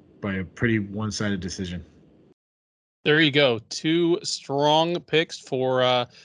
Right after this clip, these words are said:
Speaker 2: Merab Dvalishvili to close out the U F C two sixty-six prelims in resounding fashion. The U F C two sixty-six main card kicks off with a flyweight contenders match between Jessica Andrade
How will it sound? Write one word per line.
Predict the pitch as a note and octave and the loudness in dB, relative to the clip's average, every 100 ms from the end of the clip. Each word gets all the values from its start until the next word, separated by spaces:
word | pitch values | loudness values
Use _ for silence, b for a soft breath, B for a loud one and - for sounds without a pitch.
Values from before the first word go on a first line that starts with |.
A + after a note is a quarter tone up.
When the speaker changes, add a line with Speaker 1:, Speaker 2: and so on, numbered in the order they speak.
| b b b - | b b b 0
Speaker 2:
Merab | C#3 D#3 | 2 2
Dvalishvili | C3+ C#3+ C#3 - C#3 C#3+ B2 | 2 0 -2 -2 -2 0 -2
to | B2+ | -6
close | - D3+ D3 C3+ | -4 0 0 2
out | C#3 C3+ | 0 0
the | A#2+ | 0
U | B2+ | 2
F | B2+ | 2
C | - B2+ A#2 | 0 -6 -6
two | - F3+ | -8 -10
sixty-six | - - - C3 D3+ - | -10 -12 -10 -6 -6 -6
prelims | - D3+ D3+ D3+ D3+ B2+ - | -6 -4 0 0 0 -4 -4
in | C#3 C3+ | 0 0
resounding | B2 A2 A#2 A#2 A#2 G#2 | 0 -2 0 0 -4 -6
fashion. | A2+ A2 - - - _ _ _ _ _ _ _ _ _ _ _ | -6 -6 -8 -18 -20 _ _ _ _ _ _ _ _ _ _ _
The | C3+ | 0
U | C3 D3 A#3+ | 2 2 2
F | G#3 - | 2 0
C | - F#3 | -4 -4
two | - F#3 | -2 -2
sixty-six | - F3 - C3+ F#3+ F#3 | 0 0 0 -2 0 2
main | C#3 D#3 F#3+ | 4 4 2
card | - F3+ G3+ | 2 0 0
kicks | - G#3 - | -2 -6 0
off | E3+ G3 - | 2 2 0
with | D3 D3 C#3 - | -4 -2 -2 2
a | C#3+ C3+ C3+ | 2 4 0
flyweight | - - - D3 F#3+ G3+ G3 F#3 | -4 -12 -4 0 0 0 -2 -4
contenders | - - G#3+ B2+ | -10 -6 -4 -4
match | A#2 A#2 F3+ - | -4 -4 -4 -8
between | C3 A2+ C#3+ B2+ | -10 -8 -2 -2
Jessica | A2+ E3+ F3+ G#3 G#3+ | 0 0 0 -2 -2
Andrade | D3+ A#2+ D3 G3 A3 | -2 0 2 2 0